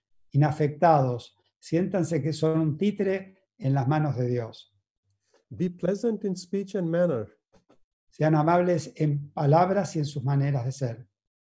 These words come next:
Speaker 2: Do not inflict injury or insult on others, nor be affected by any adverse act or remark by others.
Speaker 1: No le causen daño, ni afecten a los demás, ni sean afectados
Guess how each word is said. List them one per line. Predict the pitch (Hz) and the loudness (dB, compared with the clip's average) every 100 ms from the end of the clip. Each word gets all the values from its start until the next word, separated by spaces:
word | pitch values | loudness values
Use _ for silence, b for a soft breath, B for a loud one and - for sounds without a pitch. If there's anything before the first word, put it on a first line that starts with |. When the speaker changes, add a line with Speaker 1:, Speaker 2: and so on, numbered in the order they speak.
| _ - | _ -18
Speaker 2:
Do | 110 135 | -8 -2
not | 160 185 185 | 2 2 2
inflict | 165 175 - 185 180 | -2 -2 -4 -6 -4
injury | 156 160 180 175 170 | -6 -6 -4 -2 0
or | 160 | 0
insult | 131 143 - 160 156 156 | 0 -2 -2 -2 -2 -2
on | 147 | -2
others, | 139 139 143 143 - _ _ _ - | -2 -2 -2 -4 -8 _ _ _ -12
nor | 110 139 202 196 | -2 0 0 0
be | 185 | -2
affected | 170 160 175 175 - 170 160 _ _ _ | 0 0 -4 -4 -4 -4 -4 _ _ _
by | 123 139 | -6 -2
any | 139 143 135 | 0 0 -2
adverse | 135 135 147 139 | -2 -4 -4 -4
act | - 139 139 - | -6 -6 -6 -6
or | 139 | -6
remark | 120 127 135 131 117 | -4 -4 -4 -6 -6
by | 120 117 | -6 -6
others. | 113 107 104 - _ _ _ _ _ - | -6 -8 -12 -18 _ _ _ _ _ -4
Speaker 1:
No | 151 | 0
le | 160 | 2
causen | 170 165 165 147 135 | 2 0 0 2 4
daño, | 165 180 180 175 147 B B _ _ _ | 4 4 2 0 -4 B B _ _ _
ni | 139 135 143 - | -2 2 2 0
afecten | 135 - 160 156 160 | -6 0 0 0 -2
a | 147 | 0
los | 120 | 0
demás, | 135 147 170 | 0 0 0
ni | 160 | -2
sean | 120 156 170 | -2 -2 0
afectados | 143 151 143 - 180 160 131 123 | -2 -4 -6 0 2 4 2 -2